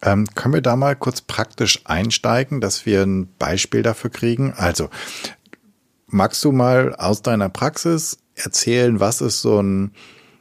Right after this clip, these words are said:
typisches Unconscious Bias? Wie breche ich's auf und wie kann ich die Strukturen verändern?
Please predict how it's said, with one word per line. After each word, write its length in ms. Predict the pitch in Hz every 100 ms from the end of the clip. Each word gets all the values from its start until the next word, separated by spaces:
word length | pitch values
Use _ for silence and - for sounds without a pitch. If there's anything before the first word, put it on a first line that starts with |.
| _ - - _ - - - -
typisches 840 | - 135 139 - 123 120 117 - -
Unconscious 640 | 101 113 - 104 98 95
Bias? 640 | - 95 120 147 165 147 101
Wie 500 | 90 95 110 117 120
breche 460 | 113 - 110 107 110
ich's 180 | 95
auf 460 | - 85 92 143 151
und 220 | 117 95
wie 100 | 120
kann 240 | 113 107 110
ich 180 | 98
die 80 | -
Strukturen 560 | - - 95 - 95 87
verändern? 720 | - - 69 69 69 67 -